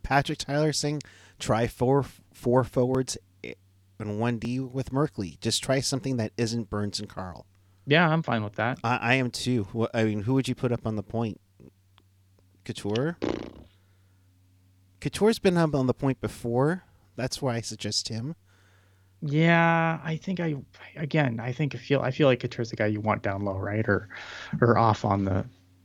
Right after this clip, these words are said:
Speaker 2: or over by the face-off circle. Man, I don't know. That's the problem with this team, right? Is, like, they've got a lot of very similar guys, and then you go, "Hmm, who do you put on the point?" And you're kinda like, "Hmm,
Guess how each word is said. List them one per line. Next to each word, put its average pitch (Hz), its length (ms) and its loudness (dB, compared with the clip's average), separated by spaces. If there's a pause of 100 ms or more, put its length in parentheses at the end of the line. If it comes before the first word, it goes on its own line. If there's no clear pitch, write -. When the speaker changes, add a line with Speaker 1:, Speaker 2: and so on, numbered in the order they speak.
(360)
Speaker 2:
or 127 220 6
over 127 240 6
by 113 140 6
the 107 100 0
face-off 110 480 0
circle. - 500 -2 (720)
Man, 196 180 8
I 180 120 2
don't 180 160 0
know. 127 160 -2
That's 143 200 0
the 185 80 2
problem 139 340 2
with 107 120 -2
this - 160 -12
team, 95 260 -6
right? 120 180 -2
Is, 113 160 0
like, 104 200 -2
they've 107 200 -2
got 117 160 4
a 113 40 4
lot 107 200 4
of 98 120 2 (200)
very 101 220 0
similar 98 380 -4
guys, - 360 -4
and - 200 -4 (220)
then 57 200 0
you 50 140 0 (120)
go, - 280 4
"Hmm, 196 260 8
who 135 120 6
do 131 60 6
you 127 80 6
put 143 140 4
on 135 100 6
the 127 60 4
point?" 120 260 2
And - 60 -6
you're 113 120 -4
kinda 101 160 2
like, 101 200 0
"Hmm, 170 320 4